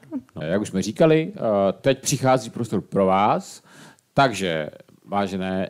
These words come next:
a milé dámy, vážení a milí pánové, ptejte se. A z-, jelikož se tento pořad nahrává a pak se bude vysílat jako podcast, tak vždycky musíte vyčkat toho, až tady, eh, Michal přijde k vám, předávám mikrofon a teprve potom, prosím, pokládejte otázku, protože jinak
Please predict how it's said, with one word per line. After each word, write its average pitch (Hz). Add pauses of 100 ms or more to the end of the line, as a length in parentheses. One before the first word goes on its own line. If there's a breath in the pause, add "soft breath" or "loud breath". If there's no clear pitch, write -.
a 90
milé 90
dámy, 92
vážení 87
a 85
milí 82
pánové, 110 (300 soft breath)
ptejte 98
se. - (240 loud breath)
A 85
z-, 95
jelikož 131
se 113
tento 110
pořad 104
nahrává 80
a -
pak 98
se -
bude 104
vysílat 101
jako 104
podcast, 87 (240 loud breath)
tak 85
vždycky 127
musíte 120
vyčkat 95
toho, 147
až 101
tady, 92
eh, 85
Michal 110
přijde 85
k -
vám, 110
předávám 85
mikrofon 110 (240 loud breath)
a -
teprve 160
potom, 123
prosím, 98
pokládejte 92
otázku, 82
protože 82
jinak 113